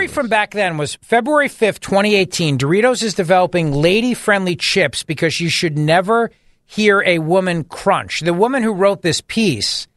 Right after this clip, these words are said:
Speaker 2: was trying to argue that this was sexist. Like, hey, how come Doritos is saying that women should not be crunching, but men can crunch? I kid you not. This is a th-, this was really a thing. And there was so much backlash over how dare Doritos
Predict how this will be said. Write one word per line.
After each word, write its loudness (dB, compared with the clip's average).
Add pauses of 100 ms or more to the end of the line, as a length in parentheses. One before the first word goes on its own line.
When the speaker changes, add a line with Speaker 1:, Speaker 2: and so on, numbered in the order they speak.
(300)
Speaker 2:
was -2
trying 0
to -2
argue 0
that -2
this -4
was -4
sexist. -4 (520)
Like, -4
hey, -2
how -2
come -4
Doritos -2 (540)
is 0
saying 2
that 2
women 0
should -4
not -2
be -6
crunching, -4
but -4
men 0
can -2
crunch? -10 (320)
I -2
kid -4
you -4
not. -2
This -6
is -4
a -2
th-, -4
this -2
was -2
really 2
a 0
thing. -2 (280)
And 2
there 2
was 0
so 0
much -4
backlash -2
over -4
how -2
dare -2
Doritos -2